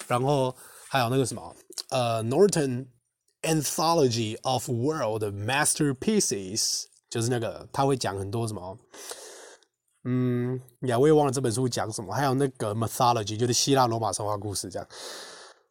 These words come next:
我是打算能读多少就读多少啦，yeah。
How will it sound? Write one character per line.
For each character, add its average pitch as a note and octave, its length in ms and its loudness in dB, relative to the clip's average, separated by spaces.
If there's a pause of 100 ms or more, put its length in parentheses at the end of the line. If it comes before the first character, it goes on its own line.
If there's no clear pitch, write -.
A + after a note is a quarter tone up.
(100)
我 C#3+ 120 6
是 F#3+ 60 6
打 D#3 120 8
算 E3 160 6
能 D3 140 2
读 C#3 140 2
多 D#3+ 140 4
少 C3+ 160 2
就 D#3+ 140 0
读 C3+ 260 0
多 D3+ 260 2
少 G#2 380 0
啦， G#2+ 640 0 (540)
yeah。 A2 340 -2